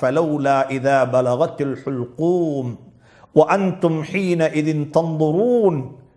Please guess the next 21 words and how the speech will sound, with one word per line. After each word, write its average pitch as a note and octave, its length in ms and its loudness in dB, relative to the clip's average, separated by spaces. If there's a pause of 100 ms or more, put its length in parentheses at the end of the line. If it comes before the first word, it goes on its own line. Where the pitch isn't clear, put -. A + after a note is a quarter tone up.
நீங்க D#3 220 0
அனைவரும் D#3 680 2
அவரை D3 320 0
சூ-, F3 200 -4
சூழ A#3 380 2
நின்று F#3 260 -2
பார்த்து F#3 340 -6
கொண்டிருக்கிறீங்க. A#2 720 -6 (420)
அன்புக்குரிய D3 600 0
சகோதரர்களே, A#2 760 -4 (200)
அன்பான D#3 440 0 (100)
பெரியார்களே, A#2 640 -4 (220)
எத்தனையோ G3 720 2
பேருடைய D3+ 720 -2 (340)
ஜனாசாவில் C3+ 640 0
பங்கெடுத்தோம், B2 680 -4 (260)
எத்தனையோ A3 540 2
பேருடைய E3+ 420 0
சக்கராத்தை D#3 640 -2
பார்த்து C3+ 320 -6
விட்டோம், A#2+ 420 -6